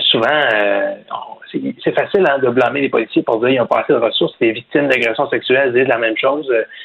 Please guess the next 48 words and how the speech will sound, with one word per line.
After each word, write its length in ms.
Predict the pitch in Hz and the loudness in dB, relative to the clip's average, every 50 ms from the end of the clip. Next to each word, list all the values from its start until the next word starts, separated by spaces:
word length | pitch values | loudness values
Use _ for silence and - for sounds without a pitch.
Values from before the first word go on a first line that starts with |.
| - - | -8 -4
ils 40 | - | -4
n'ont 60 | 117 | -2
pas 140 | 113 - - | 0 0 -2
assez 160 | 120 - - | 0 0 0
de 40 | 143 131 | 0 0
ressources 280 | 123 113 - 147 - | 0 0 -2 -2 -2
pour 180 | - 139 127 120 | -2 0 0 0
enquêter. 400 | 113 - 123 117 110 - - 143 | 0 0 0 0 0 0 0 0
Les, 600 | 156 156 143 127 117 117 - - _ - - - | 2 2 0 0 -4 -6 -10 -10 _ 0 0 2
le, 100 | 135 131 | 2 2
le 60 | 123 | 2
vol 320 | 120 139 143 151 151 151 139 | 2 2 2 2 4 2 2
à 40 | 131 | 2
l'étalage 600 | 131 135 131 - 139 131 127 131 143 151 151 135 | 0 0 0 0 0 0 2 2 0 0 0 -2
ou 60 | 139 | -4
le 80 | 127 120 | -6 -2
vol 180 | 123 139 143 | 0 0 0
dans 100 | 143 139 127 127 | 0 0 -2 -2
les 160 | 123 120 127 | -2 -2 -4
résidences, 380 | 120 120 120 123 127 143 151 - - | -4 -4 -2 0 0 0 0 -2 -2
c'est 100 | 131 127 | -2 0
pareil. 400 | - 113 110 123 147 160 165 - - - - _ _ _ _ - | 0 0 0 0 0 0 -2 -4 -8 -16 -20 _ _ _ _ -4
On 60 | 110 | -4
dit, « 60 | 104 - | -2 -2
Qu'est-ce 140 | - 147 - | -2 -4 -4
qu'ils 80 | - - | -4 -4
font, 120 | - 185 | -2 0
la 120 | 160 135 - | 0 0 0
police ? » 240 | - 117 123 147 - - - - - - | 0 0 0 0 -2 -4 -8 -12 -10 -8
Mais 340 | - - 147 151 151 151 147 | -4 0 2 2 2 2 2
pour 140 | 156 147 | 2 2
moi, 100 | 170 208 208 | 2 2 0
c'est 80 | - - 139 | 0 0 -2
facile. 320 | - - - 156 143 123 | -2 -2 0 0 0 0
C'est 80 | - 139 | -2 -2
trop 140 | 131 135 131 - | -2 -2 0 -2
facile 260 | 127 - - 135 120 | -2 0 0 0 0
de 80 | 110 104 | 0 0
dire 160 | 107 104 95 _ - | 0 -2 -4 _ -8
ça. 80 | 107 - - - | -12 -10 -12 -14
Je 100 | - - | -10 -4
pense 180 | - - - - | -4 -4 -2 -2
pas 80 | - | -2
que 60 | - - | -2 -2
les 100 | 127 123 | 0 0
policiers 340 | - 107 101 - - 135 127 | 0 0 0 0 -4 -2 0
font 180 | - 139 113 107 | 2 2 2 2
rien. 240 | 104 101 104 131 | 0 0 -2 -4